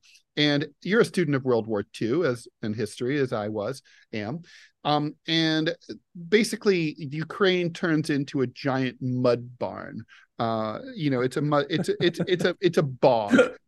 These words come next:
Speaker 1: So this might be, this is probably at this stage, uh, in terms of it's protecting and consolidating, uh, current positions, um, and preparing for the summer fighting season. Nothing much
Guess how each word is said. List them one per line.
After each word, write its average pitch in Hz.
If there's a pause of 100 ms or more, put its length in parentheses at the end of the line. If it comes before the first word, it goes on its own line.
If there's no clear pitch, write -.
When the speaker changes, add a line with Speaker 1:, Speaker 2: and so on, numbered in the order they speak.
(240)
Speaker 1:
So 370 (100)
this -
might 339
be, 165 (380)
this 202
is 262
probably 202
at 139
this 156 (140)
stage, 165 (160)
uh, 131
in 151
terms 147
of 117 (300)
it's 135
protecting 156
and 131
consolidating, 139
uh, 107
current 147
positions, 147 (360)
um, 127 (120)
and 139
preparing 147
for 139
the 120
summer 131 (240)
fighting 147
season. 110 (160)
Nothing 208
much 175